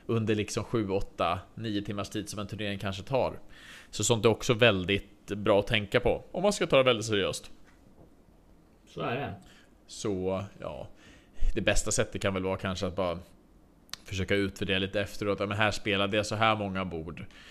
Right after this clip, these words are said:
Speaker 1: under den här tiden. Hur kände jag att jag kunde prestera i slutet? Ja, då känner man kanske att det inte var så bra. Men då får jag väl i så fall göra så att jag får sluta spela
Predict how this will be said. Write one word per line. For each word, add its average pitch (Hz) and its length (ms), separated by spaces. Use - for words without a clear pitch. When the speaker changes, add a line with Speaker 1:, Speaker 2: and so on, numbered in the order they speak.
Speaker 1:
under 101 240
den 98 80
här 104 140
tiden. 92 380
Hur 107 140
kände 95 400
jag 101 80
att 98 120
jag 98 160
kunde 95 180
prestera 92 420
i 95 40
slutet? - 720
Ja, 92 280
då 113 140
känner 110 260
man 117 120
kanske 113 160
att - 40
det 110 80
inte 104 100
var 113 160
så 107 120
bra. 87 180
Men 101 120
då 82 60
får 117 160
jag 110 40
väl 104 100
i 95 40
så 98 140
fall 98 140
göra 95 140
så 92 80
att 82 60
jag 92 120
får 92 180
sluta 107 400
spela 90 460